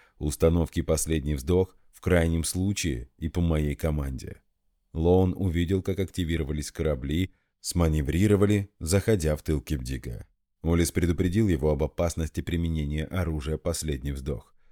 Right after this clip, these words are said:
«Откуда известно?» «Только что получил информацию. Талис тоже погиб в этом катаклизме». «Ты говорил, атакует планету Лагуна».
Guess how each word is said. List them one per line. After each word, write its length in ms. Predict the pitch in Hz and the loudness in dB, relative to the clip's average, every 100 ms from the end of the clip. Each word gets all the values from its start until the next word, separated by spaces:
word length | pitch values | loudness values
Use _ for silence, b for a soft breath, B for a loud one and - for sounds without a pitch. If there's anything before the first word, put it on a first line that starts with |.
| _ | _
«Откуда 440 | - 78 - 76 78 | -4 -2 0 0 0
известно?» 540 | - 78 - 87 85 _ _ _ | 0 -2 0 -2 -4 _ _ _
«Только 320 | 85 80 90 | 2 4 2
что 240 | - 92 | 2 0
получил 500 | 90 101 95 - 92 | 2 2 2 0 0
информацию. 720 | 87 95 90 90 73 - 64 60 b b _ | 0 0 0 0 -2 -4 -6 -8 b b _
Талис 400 | 87 90 101 - | 2 4 2 2
тоже 320 | 98 92 92 | 2 2 2
погиб 440 | - 92 82 80 | 0 -2 -2 -4
в 60 | 71 | -4
этом 220 | 73 73 | -4 -4
катаклизме». 800 | 71 - 73 - 69 - 58 52 - _ _ _ - | -6 -6 -8 -6 -8 -8 -12 -14 -20 _ _ _ -6
«Ты 100 | 82 | 0
говорил, 380 | 82 78 80 | 2 2 2
атакует 480 | 82 - - 85 80 | 0 -2 -2 -2 -2
планету 400 | - 87 82 - | -2 0 0 -2
Лагуна». 580 | 87 92 107 98 69 64 | -2 -2 -2 -2 -4 -8